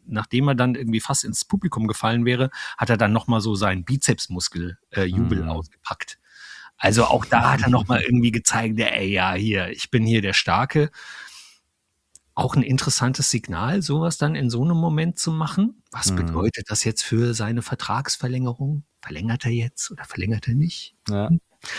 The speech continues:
Speaker 1: Also
Speaker 2: Ich
Speaker 1: war
Speaker 2: glaube,
Speaker 1: schon
Speaker 2: er kokettiert schon noch ein bisschen mit einem Wechsel und ich glaube, bei einem richtig guten Angebot von einem richtig geilen Verein wäre er bestimmt auch nicht abgeneigt. Aber ich, das war eigentlich nur so ein, äh,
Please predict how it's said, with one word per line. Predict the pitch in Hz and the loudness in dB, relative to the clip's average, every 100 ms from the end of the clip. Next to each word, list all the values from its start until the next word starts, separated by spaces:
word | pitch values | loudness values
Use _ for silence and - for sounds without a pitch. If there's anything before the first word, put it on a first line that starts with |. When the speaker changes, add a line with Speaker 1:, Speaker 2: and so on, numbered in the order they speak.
| - - | -8 2
Speaker 1:
Also | 175 190 | 6 8
Speaker 2:
Ich | 202 | 6
Speaker 1:
war | |
Speaker 2:
glaube, | 160 139 | 6 2
Speaker 1:
schon | - | 6
Speaker 2:
er | 135 131 | 8 8
kokettiert | 113 127 120 131 120 | 8 6 6 4 6
schon | 113 | 6
noch | 101 | 6
ein | 95 | 2
bisschen | 98 - | 0 2
mit | 95 - | 2 2
einem | 90 | 2
Wechsel | 90 - 95 | 2 2 2
und | 87 | 2
ich | - | 4
glaube, | 101 98 | 4 6
bei | 98 | 4
einem | 98 | 4
richtig | 101 - 104 | 0 -2 -2
guten | 104 90 | 0 2
Angebot | 87 104 92 101 | 2 2 0 -2
von | - 104 | 0 2
einem | 95 | 4
richtig | 95 107 107 - | 2 0 -2 2
geilen | 98 98 | 4 4
Verein | - 92 95 107 107 101 | 2 2 6 6 6 4
wäre | 95 90 101 98 | 0 2 2 2
er | 92 | -2
bestimmt | 95 - 101 - - 151 156 - | 0 0 0 0 2 2 2 -2
auch | 107 110 110 | 0 0 0
nicht | 98 | -4
abgeneigt. | - - 92 92 131 | -8 -2 2 2 4
Aber | 143 147 | 4 4
ich, | 127 | 2
das | 135 139 135 | 2 4 4
war | 131 | 4
eigentlich | 143 160 147 | 4 4 6
nur | 147 | 6
so | 143 131 | 8 6
ein, | 127 | 6
äh, | - | 2